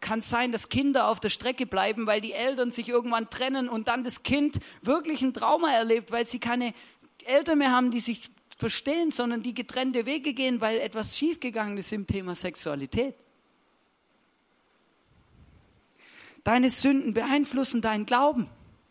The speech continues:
Ob du's glaubst oder nicht, aber Sünde, vor allem sexuelle Sünde, oder wir können nicht so tun, als ob das einfach keinen Einfluss hat auf mein Leben. Das Verrückte ist,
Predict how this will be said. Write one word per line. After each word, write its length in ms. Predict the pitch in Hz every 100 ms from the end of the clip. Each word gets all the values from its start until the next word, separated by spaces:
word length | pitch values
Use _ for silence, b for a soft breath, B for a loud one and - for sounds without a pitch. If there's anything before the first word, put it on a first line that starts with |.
| b b b b -
Ob 140 | 214
du's 240 | 269 240 -
glaubst 380 | 277 302 -
oder 180 | 269 254
nicht, 260 | 269 320 -
aber 220 | 247 254 -
Sünde, 680 | - - 294 339 302 294 262
vor 180 | - 214
allem 220 | 277 269
sexuelle 640 | - 262 - 262 - 294
Sünde, 420 | - 277 302 254 233
oder 140 | 247
wir 80 | 254
können 260 | 262 269
nicht 200 | 269 277
so 100 | -
tun, 260 | 226 247 262
als 200 | 226 214
ob 200 | 247 254 B B B B
das 180 | 233 240
einfach 380 | 233 262 240 -
keinen 220 | 240 240
Einfluss 420 | 240 285 233 240
hat 160 | 220 202
auf 120 | 202
mein 200 | 196 196
Leben. 360 | 214 285 208 113 _ _ _ _ _ _ _ _ _ _ _ _
Das 160 | 180 160
Verrückte 420 | 185 240 - 196
ist, 380 | 190 208 -